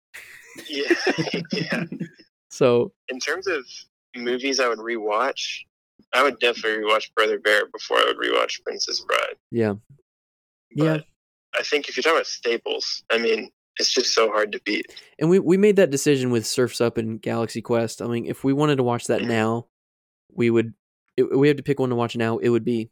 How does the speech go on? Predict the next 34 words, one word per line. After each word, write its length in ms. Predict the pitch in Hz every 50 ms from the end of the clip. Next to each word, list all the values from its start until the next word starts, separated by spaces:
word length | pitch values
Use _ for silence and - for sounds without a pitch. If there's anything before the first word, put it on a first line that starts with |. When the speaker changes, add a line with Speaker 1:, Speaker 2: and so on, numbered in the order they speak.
| _ _
Speaker 2:
Galaxy 400 | - 110 - 110 107 - - -
Quest. 400 | - 110 107 107 - - - - _ _ _ _ _ _ _ _ _ _ _ _ -
But, 260 | - 117 113 107 - -
Speaker 1:
Mm-hmm. 320 | 131 131 127 113 107 110
Speaker 2:
um, 340 | 113 107 95 92 95 101 - _ _ _ _ _ _ _ _
but 80 | 120 120
yeah, 180 | 120 117 113 113 110
it's, 340 | - 131 117 - - - - _ _ _ _ _ _ _
Surf's 300 | - - 143 131 - -
Up 100 | 123 120
was 200 | 123 123 120 117
more 140 | 120 117 113
of 60 | 110
a 40 | 107
staple, 380 | - - 113 113 107 - 120
and 100 | 117 120
I, 140 | 127 139 - - - - - _ _
I 80 | 135 127
guess 200 | 139 147 143 -
I 60 | 135
do 180 | 131 135 135 135
agree 260 | 127 135 135 131 127
with 140 | 127 123 127
you. 160 | 131 131 131 - _ _ _ _ -
Um, 360 | 123 123 120 120 120 120 - _ _ _ _ _ _ _ _ _ _
my 220 | - 127 135 143 156
vote 300 | 151 151 160 160 156 123
is 160 | 131 135 127
definitely 320 | - 139 139 139 160 147
<laughs> 0 |
gonna 180 | 147 - 185 175
be 80 | 156 147
Brother 280 | 127 147 147 139 135
Bear, 380 | 127 123 123 131 147 185 214